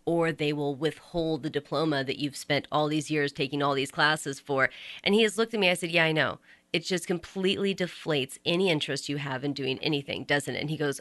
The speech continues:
"Yes, it's just, that's so obnoxious." I'm like, "Right?" I said, "Just, just find something you'd wanna do for fun anyways, you know, because you have to."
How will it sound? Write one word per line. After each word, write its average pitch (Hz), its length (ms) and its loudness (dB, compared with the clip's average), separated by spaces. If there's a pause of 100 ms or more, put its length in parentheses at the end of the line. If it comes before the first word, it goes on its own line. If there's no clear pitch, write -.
(140)
"Yes, 151 500 -2
it's - 160 -8
just, - 340 -6
that's 131 220 -2
so 139 240 -2
obnoxious." 135 580 0
I'm 123 80 -2
like, 143 260 0
"Right?" 151 360 6
I - 40 4
said, 151 220 -2
"Just, - 160 -10
just 226 200 -2
find 220 220 2
something - 180 -4
you'd 151 100 0
wanna 151 180 4
do 147 120 -4
for 143 140 -8
fun 135 280 2
anyways, 139 600 0 (280)
you 165 160 4
know, 160 140 6
because 156 440 0
you 175 140 -4
have 180 420 -2
to." - 300 -6